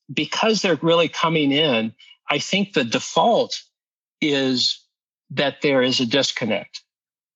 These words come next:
It, you have to work really hard to get the connection. And if you're not doing that, the default, the status quo on that is gonna be disconnect. And that disconnect will,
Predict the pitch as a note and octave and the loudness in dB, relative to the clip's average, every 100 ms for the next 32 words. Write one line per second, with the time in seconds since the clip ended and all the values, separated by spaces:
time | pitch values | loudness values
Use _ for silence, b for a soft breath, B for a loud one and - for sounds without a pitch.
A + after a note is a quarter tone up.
0 | _ - - G#3 E3 F3 G3+ - D#3+ E3 | _ -10 -6 -2 0 2 0 0 2 2
1 | C3+ B2+ D#4 F#3+ D#3 - F3+ D#3 B2+ D#3+ | 0 0 2 2 0 0 0 0 -2 -4
2 | D#3+ - C3+ C#3+ E3+ - G2+ - _ b | -6 -6 -2 -2 -2 -2 -4 -6 _ b
3 | b C3+ C#3+ - D#3 E3+ E3+ C3+ F#3 D#3 | b 0 0 2 2 4 2 0 2 2
4 | A2+ A#2+ - - B2 B2 - - F3+ C3+ | 2 0 -2 -4 -2 -2 -2 2 2 2
5 | B2 - - _ _ _ _ - - D#3+ | 0 -8 -20 _ _ _ _ -10 -4 -2
6 | E3 - - F3 F#3 C3+ A#2+ G#2+ A2+ A#2+ | -2 -2 0 2 2 2 2 0 0 -2
7 | _ _ _ _ - C3+ B2 E3 F#3+ B2+ | _ _ _ _ -4 -4 0 0 2 0
8 | C#3 A#2 D3 - C3+ A#2 C#3 G2+ - C3 | 0 0 -2 -4 -2 2 2 0 -4 0
9 | B2+ B2+ C#3 - B2+ B2 A#2 C3+ C3 B2+ | 0 2 -2 -2 0 0 0 2 2 2
10 | - | -2